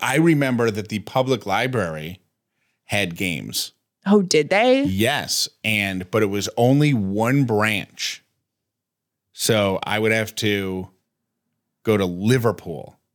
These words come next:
Speaker 1: which is the opposite side of Syracuse. I lived on the south side. Liverpool's north.
Speaker 2: Mm-hmm.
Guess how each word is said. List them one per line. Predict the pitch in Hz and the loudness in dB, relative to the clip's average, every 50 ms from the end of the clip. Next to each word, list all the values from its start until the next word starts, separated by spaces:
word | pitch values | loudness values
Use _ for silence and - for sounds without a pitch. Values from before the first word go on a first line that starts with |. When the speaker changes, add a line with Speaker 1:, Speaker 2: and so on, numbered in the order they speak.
| _ _ _ _ _ _ | _ _ _ _ _ _
Speaker 1:
which | - 92 | -10 -8
is | 82 78 - | -6 -6 -6
the | - 92 85 76 - _ _ _ _ | -4 -4 -6 -6 -8 _ _ _ _
opposite | - 123 127 113 123 113 - 113 92 | -2 -2 -2 -2 -2 -4 -4 -4 -4
side | - - 113 98 98 92 | -2 -2 0 -2 -2 -4
of | 90 - | -6 -6
Syracuse. | - - 92 78 78 78 - - - - - | -6 -6 -6 -6 -8 -10 -12 -16 -16 -12 -6
I | - 95 | -4 -4
lived | 104 104 95 101 | -2 -2 -4 -4
on | 101 95 | -6 -6
the | 90 | -6
south | 90 - 101 98 98 | -4 -4 -4 -4 -2
side. | - 107 101 95 | -4 -4 -4 -4
Liverpool's | 95 90 90 82 - 95 92 - - | -6 -10 -10 -10 -10 -10 -10 -8 -8
north. | 87 82 80 - 104 - _ _ 208 | -10 -8 -8 -10 -12 -14 _ _ -2
Speaker 2:
Mm-hmm. | 226 202 156 151 | 0 0 0 -2